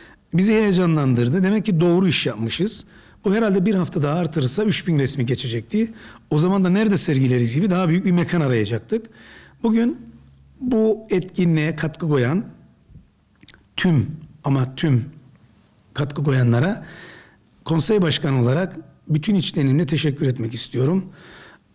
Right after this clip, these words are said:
Amacımıza ulaştık. Tıpkı geçen sene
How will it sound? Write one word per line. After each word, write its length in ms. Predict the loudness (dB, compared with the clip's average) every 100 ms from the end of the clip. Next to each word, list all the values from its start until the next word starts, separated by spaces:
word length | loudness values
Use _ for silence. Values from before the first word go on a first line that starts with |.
| _
Amacımıza 520 | -2 2 2 2 2 0
ulaştık. 680 | 0 0 -2 -2 -6 -6 -6
Tıpkı 240 | -4 0
geçen 300 | 0 0 0
sene 440 | 0 0 0 -2